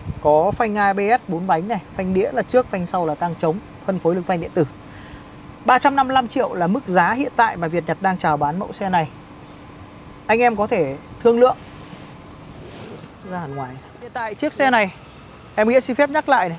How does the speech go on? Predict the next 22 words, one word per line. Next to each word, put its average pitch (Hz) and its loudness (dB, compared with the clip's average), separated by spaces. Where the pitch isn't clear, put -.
i 247 0
mười 214 6
một 185 -2
chấm 180 -2
hai 240 2
A 220 2
T, - -4
số 226 0
tự 269 2
động 254 4
bản 180 2
đủ 151 2
hai 226 2
nghìn 202 0
không 180 -4
trăm 220 0
mười 185 -4
sáu, 185 0
nhập 208 6
khẩu 190 4
Ấn 180 -4
Độ, 254 2